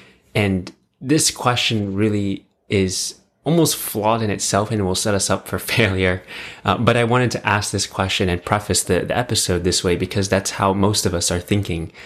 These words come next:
in order to progress in life. It's whenever we're faced with a certain choice that we have, we, we always try to think of the, the right one that we need to make.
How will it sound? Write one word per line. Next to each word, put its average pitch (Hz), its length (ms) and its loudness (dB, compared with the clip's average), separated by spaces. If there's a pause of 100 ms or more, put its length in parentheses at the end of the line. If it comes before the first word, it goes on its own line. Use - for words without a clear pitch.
(360)
in 95 380 2
order 98 320 2
to 98 200 0
progress 95 480 -2
in 87 100 -6
life. - 280 -10
It's - 320 -2 (480)
whenever 107 300 2
we're 104 120 4
faced 110 400 0
with 101 180 2
a 98 100 0
certain 101 420 2
choice - 360 2
that - 100 -2
we 95 80 -2
have, 92 260 0
we, 92 180 2
we 104 220 -2
always 113 400 2
try 98 280 2
to 95 260 -2
think 101 320 -4
of 90 300 -4
the, 95 220 2
the 92 160 -2
right 110 340 0
one 101 200 2
that 90 140 -4
we 95 60 -2
need 90 160 -2
to - 120 -4
make. 90 400 -8